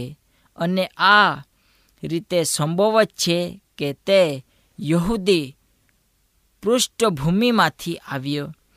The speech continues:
અને પત્નીનું કુટુંબ આરાહોના વંશજો અજાણ્યા હોવા છતાં માનવામાં આવે છે કે તે એલ્યાશીબના પરિવાર સાથે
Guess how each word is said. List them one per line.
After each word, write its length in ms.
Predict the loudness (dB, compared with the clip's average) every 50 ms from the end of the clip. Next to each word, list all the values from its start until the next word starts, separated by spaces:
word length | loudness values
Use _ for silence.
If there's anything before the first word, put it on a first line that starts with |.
| _ _ _ _ _ -4
અને 280 | -2 0 2 2 2
પત્નીનું 880 | 0 2 0 0 0 -2 -2 -4 -2 0 0 0 0 2 2 0 0 -2
કુટુંબ 560 | -4 -6 -8 -8 -4 -2 0 0 0 0 -2 -6 -8 _ _ _ _ _ _ _ _ _
આરાહોના 680 | 0 2 2 4 4 4 4 4 4 2 2 2 2 2
વંશજો 760 | 2 2 0 -2 -2 -4 -2 -2 0 0 0 2 2 0 0 0 -4 -8 _ _ _ _ _ _ _ _ _ _ -4
અજાણ્યા 500 | -2 -2 2 4 4 4 4 4 4 2
હોવા 420 | 2 0 -2 -2 0 2 0 0
છતાં 560 | 0 -2 -6 -6 -6 -8 -8 -8 -8 -10 -12 -18 _ _ _ _ _ _ _ _ _ _ -4
માનવામાં 760 | 0 2 2 2 2 2 6 6 6 6 6 4 2 2 2
આવે 280 | 0 0 0 2 0 0
છે 260 | 0 0 0 0 2 0 0 -4 -6 -12 _ _ _ _ _ _ _ _ _ _ _ _ _ _ _ -20 -20 -20 _ -6
કે 140 | -4 -2 -2
તે 320 | -2 -4 _ 0 4 4 4 4 4 0 -4 -12 -16 _ _ _ _ _ _ _ _
એલ્યાશીબના 1000 | -4 -4 -2 2 2 2 2 2 0 -2 -2 -2 -4 -4 -4 -2 -2 -2 -2 -4 -6 _ _
પરિવાર 560 | -6 -4 -4 -2 -2 0 2 4 4 4 2
સાથે 480 | 2 -2 -4 -4 -6 -6 _ -6 -6 -6